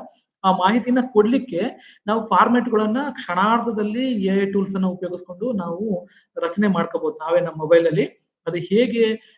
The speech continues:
ನಾವು ರಚನೆ ಮಾಡ್ಕೋಬೇಕು ಅಂತೇಳಿ ಮುಂದಿನ ಲೈವ್ ವಿಡಿಯೋದಲ್ಲಿ, ಆ, ನಾನು ಅದು ಮುಂದಿನ ವಿಡಿಯೋ ಕ್ಲಾಸಲ್ಲಿ ನಾನು ಅದನ್ನ ಹೇಳ್ತೇನೆ. ಆ,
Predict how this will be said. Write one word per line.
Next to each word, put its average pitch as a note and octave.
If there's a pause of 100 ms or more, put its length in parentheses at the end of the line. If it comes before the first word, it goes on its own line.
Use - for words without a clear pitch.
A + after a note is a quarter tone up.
(120)
ನಾವು F#3
ರಚನೆ F3
ಮಾಡ್ಕೋಬೇಕು F3+
ಅಂತೇಳಿ G3
ಮುಂದಿನ F#3
ಲೈವ್ F3
ವಿಡಿಯೋದಲ್ಲಿ, E3
ಆ, -
ನಾನು D#3
ಅದು -
ಮುಂದಿನ F3 (440)
ವಿಡಿಯೋ E3+
ಕ್ಲಾಸಲ್ಲಿ E3
ನಾನು D#3
ಅದನ್ನ D3+ (500)
ಹೇಳ್ತೇನೆ. E3+ (500)
ಆ, D#3